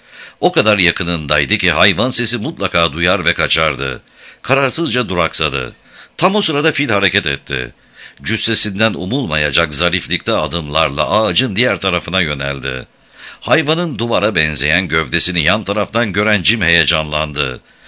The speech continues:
Devasa kürek kemiğinin şekli kalın, kırışık derisi altından belli oluyordu.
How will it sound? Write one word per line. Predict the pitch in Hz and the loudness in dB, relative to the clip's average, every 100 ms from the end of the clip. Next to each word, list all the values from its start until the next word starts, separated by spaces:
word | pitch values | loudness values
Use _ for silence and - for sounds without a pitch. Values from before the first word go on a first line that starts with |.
| - - | -18 -12
Devasa | 82 175 147 131 107 123 107 | 4 6 6 4 4 2 0
kürek | 104 120 - | 0 -2 0
kemiğinin | 95 80 73 76 98 | -2 -2 -2 0 2
şekli | 95 78 - 90 | 4 2 0 -2
kalın, | - 80 78 78 | -2 0 -2 -4
kırışık | - 110 - 104 | -6 -2 -2 0
derisi | 107 104 113 | 0 0 0
altından | 92 90 95 85 98 78 | -2 -2 -2 0 0 0
belli | 80 73 | -2 -2
oluyordu. | 80 71 76 67 67 67 64 | -4 -4 -6 -6 -6 -6 -8